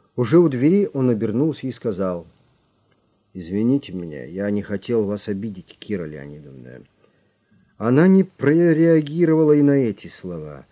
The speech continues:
Женщина еще минут двадцать сидела на диване в привычной для себя позе, глядя перед собой. Затем она встала, босиком прошла по ковру, подошла к телефону, взяла трубку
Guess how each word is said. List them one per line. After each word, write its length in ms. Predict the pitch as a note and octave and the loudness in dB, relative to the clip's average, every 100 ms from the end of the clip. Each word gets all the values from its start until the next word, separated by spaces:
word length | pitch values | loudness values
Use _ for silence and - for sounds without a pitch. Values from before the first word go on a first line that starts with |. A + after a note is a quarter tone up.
| _ _ _ - | _ _ _ -16
Женщина 600 | F#2+ A#2 D#3+ C#3 D3 C#3+ | -2 2 4 2 2 2
еще 300 | C#3 - C#3 | 2 0 -2
минут 400 | C3 C3+ C3 G#2+ | 0 0 -2 -4
двадцать 500 | G#2+ C3 A#2+ - F#2+ | -2 0 0 -6 -14
сидела 420 | - G#2 A#2+ A2 | -10 -6 -2 -2
на 120 | G2 | -4
диване 440 | F#2 G2+ A#2 A2+ G2+ | -4 -4 -2 -2 -4
в 80 | |
привычной 640 | - F#2+ F#2 C3 - - A#2 | -8 -12 -8 -8 -8 -10 -8
для 160 | F#2+ | -10
себя 300 | F2+ G#2 G#2 | -12 -8 -8
позе, 480 | G2 - C3 G#2+ G#2+ - - _ | -8 -6 -6 -4 -8 -14 -20 _
глядя 360 | F#2+ F#2 G#2+ G2+ | -10 -6 -4 -6
перед 300 | F#2+ G2 F#2+ | -8 -12 -14
собой. 500 | - F2+ F#2+ E2+ D2+ _ _ _ _ _ | -16 -12 -10 -10 -16 _ _ _ _ _
Затем 380 | C3+ B2+ D3+ D3 | -4 2 4 4
она 160 | B2+ | 2
встала, 560 | B2 - B2+ C3 C3 B2+ | -2 -4 0 2 0 -2
босиком 520 | A#2+ A2 A#2+ D3 C#3+ | -6 -8 -6 -2 -2
прошла 360 | - G#2 B2 A2+ | -2 -8 -6 -6
по 120 | G#2+ | -6
ковру, 480 | A2+ G#2 G#2 C3+ B2+ _ _ _ - | -4 -4 -2 -4 -6 _ _ _ -4
подошла 420 | B2+ C3 - D#3 | 0 2 2 2
к 80 | - | 0
телефону, 720 | B2+ A2+ - B2 C3+ C3+ B2+ _ _ _ _ | -4 -4 -2 0 0 -2 -8 _ _ _ _
взяла 380 | A2 A2 D3+ C#3 | -4 2 4 4
трубку 580 | - D#3 D#3+ - D3+ | 0 -4 -4 -6 -10